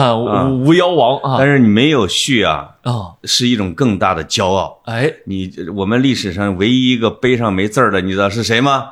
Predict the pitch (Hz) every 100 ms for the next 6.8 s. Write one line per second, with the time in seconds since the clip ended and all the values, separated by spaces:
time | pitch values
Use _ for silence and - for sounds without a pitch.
0 | - 113 135 - 98 98 104 120 117 131
1 | 131 123 107 101 110 117 214 190 202 -
2 | 180 - 208 - 147 135 240 220 - 117
3 | 107 120 110 160 175 117 131 113 87 202
4 | 123 113 135 - - 180 - 214 151 143
5 | 85 156 143 113 - 165 190 - 156 139
6 | 131 95 95 151 160 147 117